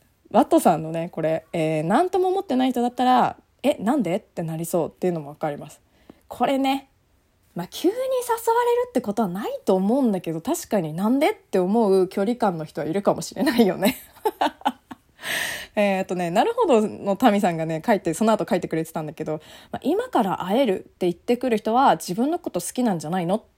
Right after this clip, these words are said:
ていうのもね、あったの。まあ、確かにこう、今会いたいって思ってくれてる人っ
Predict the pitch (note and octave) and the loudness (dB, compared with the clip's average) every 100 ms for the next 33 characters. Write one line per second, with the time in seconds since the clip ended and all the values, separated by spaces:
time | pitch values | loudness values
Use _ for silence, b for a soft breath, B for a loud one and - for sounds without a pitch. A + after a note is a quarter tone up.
0 | _ - F#3+ F#3 F3+ D#3 D3+ D#3 F3+ - | _ 0 2 2 0 -2 -6 -8 -8 -10
1 | _ _ _ F3+ G3+ - D#3+ D3 D3+ G3 | _ _ _ -4 -4 -4 -8 -6 -8 -2
2 | G#4 - - A3 F3 F3+ E3+ D#3+ - E4 | -2 0 2 2 2 0 0 0 0 2
3 | A#4 D#4+ - - - G3+ A3 C4+ G#3 - | 4 0 -4 -16 -4 -2 2 2 0 -2
4 | D3+ F3+ F3+ E3+ D#3+ D3+ D3 _ - D#3+ | -6 -6 -6 -6 -6 -8 -10 _ -6 -4
5 | D#3 - E3+ | -6 -6 -10